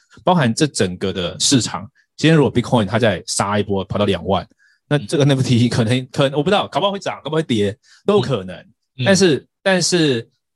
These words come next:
Speaker 1: 呃，还是回到前面一个嘛，就是为自己的交易负责嘛，吼。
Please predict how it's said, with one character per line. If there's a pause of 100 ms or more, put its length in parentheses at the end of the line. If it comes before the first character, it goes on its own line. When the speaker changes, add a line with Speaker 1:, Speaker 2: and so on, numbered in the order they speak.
Speaker 1:
呃，
还
是
回
到
前
面
一
个
嘛，
就
是 (380)
为
自
己
的 (220)
交
易
负
责
嘛，
吼。